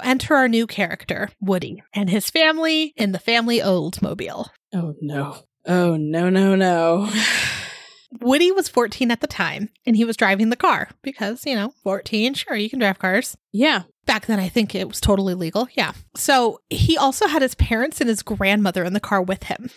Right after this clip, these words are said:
Speaker 1: The robbers attempt to take Woody's precious Oldsmobile, but Woody's like, "Mm-mm, I have other plans."
Speaker 2: Nah, nah.
Speaker 1: Yeah. So he agrees to give him the car, but he pocketed the keys. <laughs> Remember, it's chaos.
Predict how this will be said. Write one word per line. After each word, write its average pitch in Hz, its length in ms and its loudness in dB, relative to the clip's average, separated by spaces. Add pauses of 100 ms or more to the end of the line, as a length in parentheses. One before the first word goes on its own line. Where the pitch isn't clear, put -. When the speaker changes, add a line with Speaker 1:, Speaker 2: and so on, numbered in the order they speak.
(140)
Speaker 1:
The 240 100 2
robbers 269 540 2
attempt - 760 -2
to - 120 0
take 247 380 0
Woody's 214 760 0
precious - 480 0
Oldsmobile, 196 800 -4 (220)
but 220 140 0
Woody's 240 300 4
like, 202 220 2
"Mm-mm, 214 400 -6
I 214 140 0
have 208 100 0
other 190 180 0
plans." - 480 -10 (240)
Speaker 2:
Nah, 165 240 -2
nah. 175 380 0 (320)
Speaker 1:
Yeah. - 240 -4 (240)
So - 180 0
he 294 160 4
agrees 294 420 0
to 349 80 0
give 262 140 0
him 247 120 -2
the 214 80 0
car, 180 260 0
but 202 160 -2
he 214 80 -2
pocketed - 640 -6
the 196 80 -4
keys. - 720 -14 (640)
<laughs> 220 80 -16 (1080)
Remember, 277 320 2
it's - 220 -4
chaos. - 480 -2